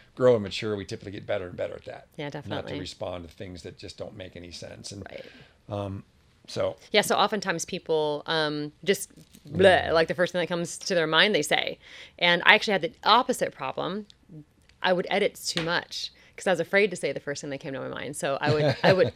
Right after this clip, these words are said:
Speaker 1: <laughs>
Speaker 2: truly, I would edit and miss opportunities to say something,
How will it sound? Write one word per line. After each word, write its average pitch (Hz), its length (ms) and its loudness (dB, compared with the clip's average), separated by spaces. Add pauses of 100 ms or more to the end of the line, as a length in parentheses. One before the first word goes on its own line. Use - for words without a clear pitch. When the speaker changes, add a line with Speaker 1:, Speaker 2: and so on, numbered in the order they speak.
(140)
Speaker 1:
<laughs> - 200 -18
Speaker 2:
truly, 285 340 6
I 156 100 8
would 175 160 6
edit 233 280 6
and 185 100 -2
miss 185 160 0
opportunities 190 760 -2
to - 140 -6
say 165 180 0
something, - 500 -6